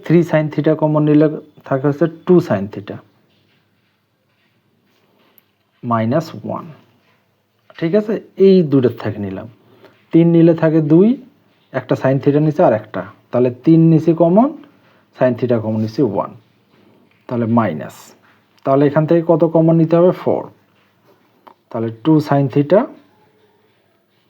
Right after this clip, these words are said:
প্লাস মাইনাসে মাইনাস ওয়ান ইকুয়াল জিরো, ঠিক আছে? এখন দেখো এই দুইটা একই রকম, এই দুইটা থেকে একটা কমন নাও, তাহলে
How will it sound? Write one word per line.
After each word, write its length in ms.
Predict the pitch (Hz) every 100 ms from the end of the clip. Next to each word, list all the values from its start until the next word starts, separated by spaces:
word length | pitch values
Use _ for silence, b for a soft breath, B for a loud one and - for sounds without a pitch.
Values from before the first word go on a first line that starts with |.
| _ _ _ _ -
প্লাস 200 | 131 117 127
মাইনাসে 340 | 117 117 113 175
মাইনাস 280 | 120 98 92 -
ওয়ান 160 | - - - _ _ _ _ _ _ _ _ _ _ _ _ _ _ 120
ইকুয়াল 260 | - 92 82
জিরো, 200 | - - - _ _
ঠিক 140 | - 180
আছে? 140 | 175 214 240 b b b b _
এখন 140 | 123 135 117
দেখো 160 | 107 -
এই 80 | 147 127
দুইটা 200 | 123 123 110
একই 200 | - 101 90
রকম, 160 | - 107
এই 80 | 143 127
দুইটা 180 | 123 117 -
থেকে 160 | 113 143
একটা 180 | 113 - 107
কমন 240 | 107 95 95
নাও, 120 | 90 107 _ _ _ _ _ _
তাহলে 200 | - 113